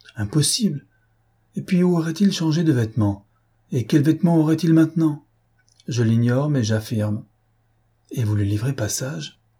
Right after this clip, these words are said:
Mais il va s'en aller tout tranquillement, les mains dans ses poches. Celui des voyageurs qui s'en ira ainsi sans ses bagages et qui ne reviendra pas sera le coupable. Monsieur le directeur, veuillez m'accompagner au bureau.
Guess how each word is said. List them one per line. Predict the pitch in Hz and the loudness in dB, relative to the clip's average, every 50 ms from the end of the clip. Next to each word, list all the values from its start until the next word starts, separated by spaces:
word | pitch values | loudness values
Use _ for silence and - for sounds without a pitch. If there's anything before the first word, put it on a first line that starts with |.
| _ _ _ _ | _ _ _ _
Mais | - 87 87 | -12 -10 -8
il | 90 90 | -8 -6
va | 95 95 90 | -6 -4 -2
s'en | - - 101 104 101 | -2 -2 -2 -2 -2
aller | 95 95 101 101 | -2 -2 -4 -4
tout | - - | -4 -6
tranquillement, | 107 - 113 110 107 - 147 143 139 151 156 160 | -4 -2 -2 -2 0 2 2 4 4 4 4 2
les | 147 117 110 | 2 2 2
mains | 107 104 107 | 4 2 2
dans | 107 104 107 104 | 2 0 -2 -4
ses | - - - | -2 -4 -6
poches. | - - 147 143 160 151 - - - _ _ _ _ _ _ _ _ _ _ _ _ _ _ _ _ _ _ _ _ _ _ _ _ _ _ _ _ | -6 -6 -8 -8 -8 -8 -10 -14 -14 _ _ _ _ _ _ _ _ _ _ _ _ _ _ _ _ _ _ _ _ _ _ _ _ _ _ _ _
Celui | _ - - 147 147 156 156 | _ -4 0 0 2 2 2
des | 147 135 | 2 2
voyageurs | 127 135 135 131 127 131 160 160 143 | 2 2 2 0 0 0 -2 -4 -4
qui | - - 139 123 | -4 -6 -6 -4
s'en | - 139 139 135 | -2 -2 0 0
ira | 135 127 127 131 | 0 0 0 0
ainsi | 131 135 123 - - - 190 160 160 151 | 2 2 0 0 -2 -2 -2 -2 -2 -2
sans | - - 135 120 | -2 -4 -4 -4
ses | - - 127 | -4 -4 -4
bagages | 117 123 120 123 135 135 143 139 131 123 | -2 -2 -2 -2 0 0 0 -2 -2 -2
et | 117 107 107 | -2 -2 -2
qui | 107 - 117 | -2 0 0
ne | 113 | 2
reviendra | 104 98 107 110 107 104 104 107 104 | 2 2 2 2 2 2 2 0 -2
pas | - 139 131 135 127 - _ _ _ _ | -4 -6 -6 -6 -8 -12 _ _ _ _
sera | - - - 98 95 98 | -12 -8 -6 -2 -2 -2
le | 101 101 | -2 -2
coupable. | - - 98 - 107 98 98 92 98 101 - _ _ _ _ _ _ _ _ _ _ _ _ _ _ _ _ _ - | -4 -8 -4 -2 -2 -2 -2 -4 -6 -10 -12 _ _ _ _ _ _ _ _ _ _ _ _ _ _ _ _ _ -2
Monsieur | 131 131 131 - 156 | 0 0 0 0 -2
le | 147 | 0
directeur, | 135 135 123 120 120 - - 131 123 120 113 - _ _ _ _ _ _ _ _ _ _ _ _ | 0 0 0 -2 -4 -6 -8 -6 -6 -8 -10 -12 _ _ _ _ _ _ _ _ _ _ _ _
veuillez | - 131 147 170 170 151 | -4 0 0 2 2 2
m'accompagner | 139 135 - - 107 - 120 120 117 | 0 0 0 -2 -2 0 2 2 2
au | 107 | 2
bureau. | 98 101 107 101 98 101 101 101 | 0 0 -2 -2 -2 -2 -6 -8